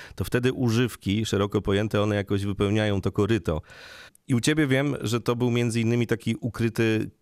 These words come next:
y, krytyk i poczucie gorszości.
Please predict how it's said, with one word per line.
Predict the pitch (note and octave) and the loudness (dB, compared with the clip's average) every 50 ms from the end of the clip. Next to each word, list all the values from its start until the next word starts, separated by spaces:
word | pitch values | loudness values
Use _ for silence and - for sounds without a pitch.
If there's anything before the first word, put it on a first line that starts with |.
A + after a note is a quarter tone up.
| _ - - | _ -4 -2
y, | G#2+ G2+ G2+ G2 | 0 0 0 0
krytyk | - - A#2 B2+ - B2 A#2 - - - | 0 0 0 0 0 -2 -4 -4 -8 -8
i | - A2 G#2+ G#2 | -4 -4 -4 -4
poczucie | - - G#2+ - - A#2 G2+ - A2+ G#2+ G#2 G#2 G#2 - - - - _ _ _ _ _ _ _ _ | -2 -2 -4 -2 -2 -4 -2 0 2 2 2 2 0 -2 -6 -12 -20 _ _ _ _ _ _ _ _
gorszości. | - A2+ A2 G#2+ - - G2+ E2+ E2 - - - D#2+ D2+ D2+ | -2 0 0 2 2 0 0 0 -2 -4 -6 -6 -6 -6 -6